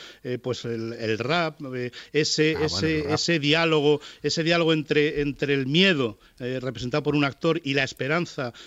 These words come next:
Speaker 1: eh, representado por una actriz, que me pareció bastante, bastante sugerente. Pues creo que consiguieron el objetivo, pues yo creo que de sobriedad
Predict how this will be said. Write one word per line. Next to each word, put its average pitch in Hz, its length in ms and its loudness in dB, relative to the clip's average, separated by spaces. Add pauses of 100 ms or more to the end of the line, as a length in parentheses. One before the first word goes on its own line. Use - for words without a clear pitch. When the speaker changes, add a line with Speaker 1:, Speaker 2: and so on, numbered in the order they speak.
(120)
Speaker 1:
eh, 131 100 -8
representado 131 540 -2
por 143 140 -4
una 147 80 0
actriz, 156 260 -4
que 127 220 -6
me 120 180 -4
pareció 123 460 0
bastante, 143 580 0 (240)
bastante 143 420 -4
sugerente. 147 520 -2
Pues 147 260 -4
creo 175 300 0
que 190 120 -2
consiguieron 170 600 -2 (180)
el 143 180 0 (120)
objetivo, 165 540 -6
pues 147 180 -6
yo 156 100 -6
creo 160 160 -4
que 156 140 -2
de 147 140 4
sobriedad 151 680 0